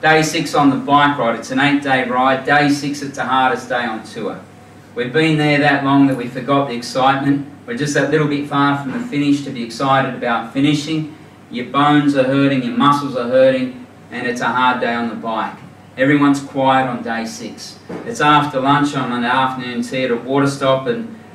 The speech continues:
everyone's kinda sitting around quiet and just reflecting, and all of a sudden I hear this commotion.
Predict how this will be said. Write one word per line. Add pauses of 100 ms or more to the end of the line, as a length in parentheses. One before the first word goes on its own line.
(120)
everyone's
kinda
sitting
around
quiet
and
just
reflecting,
and (260)
all
of
a
sudden
I
hear
this
commotion.